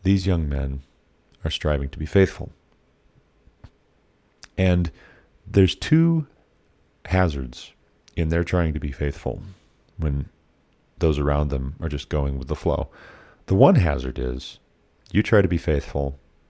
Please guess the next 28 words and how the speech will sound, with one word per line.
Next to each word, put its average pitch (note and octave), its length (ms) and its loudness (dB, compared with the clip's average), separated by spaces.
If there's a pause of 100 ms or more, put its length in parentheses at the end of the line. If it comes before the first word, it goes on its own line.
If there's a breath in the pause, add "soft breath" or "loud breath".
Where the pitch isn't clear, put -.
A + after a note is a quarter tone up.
(320)
and D2 460 -2 (800)
it's - 160 -8
not - 180 -4
successful. - 640 -10 (1400)
And D2 200 -2
now D2+ 720 0 (720)
you G2+ 340 4
and E2+ 160 0
whoever F#2 320 2
it F2 100 0
is D#2 180 -2
that - 120 -8
permitted F2 480 -2
you C#2 240 -2
to - 140 -10
do D#2 160 0
things C#2 360 -6
differently C#2 680 -4 (1000 soft breath)
is C#2 120 -6
being C2 380 -4 (340)
asked - 380 -6
some C#2+ 240 -6
very D2+ 320 0
pointed C2 400 -6
questions. - 680 -8 (1000 soft breath)
How E2 180 -2
dare C#2 320 -2
you? - 320 -6